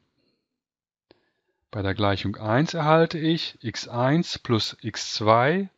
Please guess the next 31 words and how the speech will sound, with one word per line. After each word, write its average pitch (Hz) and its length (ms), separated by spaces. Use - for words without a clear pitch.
X - 220
drei 117 300
habe 113 140
ich 107 120
auf 101 140
die - 120
andere 107 220
Seite 113 380
gebracht, 147 480
indem 107 320
ich 101 180
x - 200
drei 101 380
subtrahiert 160 760
habe, 180 440
also 98 400
minus 110 420
x - 220
drei 117 440
gleich 185 260
sechs. - 500
Für - 140
die 113 100
zweite 127 460
Gleichung 156 420
erhalte 147 520
ich - 240
zwei 113 440
x 160 280
eins 160 640
plus - 480